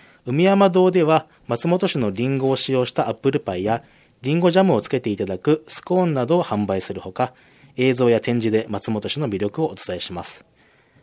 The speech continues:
また、海山堂の隣にギャラリー施設、海山ギャラリーを新設し、えー、湘南にゆかりのあるアーティストの作品を展示するほか、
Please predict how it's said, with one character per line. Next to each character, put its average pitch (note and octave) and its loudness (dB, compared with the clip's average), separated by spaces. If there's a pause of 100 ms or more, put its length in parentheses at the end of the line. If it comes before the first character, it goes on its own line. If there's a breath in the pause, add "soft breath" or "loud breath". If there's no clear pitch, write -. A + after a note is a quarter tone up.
ま A#2+ -2
た、 E3+ 6
海 C3 2
山 F#3+ 6
堂 F3 6
の F3 4
隣 D3+ 2
に D3 -2
ギ G#2+ 2
ャ A2+ 4
ラ C3 6
リ C3 2
ー - 0
施 - -6
設、 - -4 (200)
海 D3 0
山 D#3+ 4
ギ C#3+ 6
ャ F#3 10
ラ F3 8
リ D3+ -4 (100)
ー E3 -2
を F3+ 0
新 C#3 0
設 B2+ -2
し、 E3 0 (480 loud breath)
え G#2 -6
ー、 G2 -4
湘 B2+ 2
南 B2+ 2
に A#2 4
ゆ A2+ 2
か D3+ 2
り D#3+ 6
の - 4
あ F3+ 6
る A2+ 2
ア A2 6
ー G#2+ 2
テ A#2 -2
ィ - -8
ス - -10
ト - -2
の D3+ 0
作 C3 -2
品 A2+ 0
を G2 -2
展 A2+ -4
示 A2+ -2
す A#2+ -2
る A2 -4
ほ G#2+ -2
か、 C#3 0